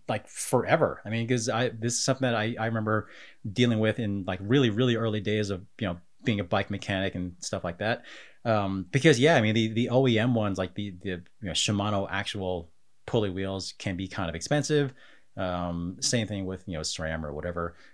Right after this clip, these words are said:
And you can buy these really cheap machined aluminum pulleys with sealed cartridge bearings in them online for, like, next to nothing. Um,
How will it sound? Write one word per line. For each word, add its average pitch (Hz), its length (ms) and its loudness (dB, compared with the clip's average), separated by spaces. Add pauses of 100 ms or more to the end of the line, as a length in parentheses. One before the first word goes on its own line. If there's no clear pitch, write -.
(240)
And 110 180 0
you 127 100 4
can 127 160 0
buy 113 320 2
these 92 320 -8
really 90 320 -6
cheap 107 420 -2
machined 98 480 0
aluminum 95 380 0
pulleys 92 360 -6
with 87 140 -6
sealed 101 300 -4
cartridge 87 360 -6
bearings 110 300 -4
in 82 80 -4
them 85 100 -4
online 90 480 -4
for, 73 220 -10
like, 69 180 -8
next 78 220 -8
to 78 100 -10
nothing. 76 460 -6 (500)
Um, 87 540 -4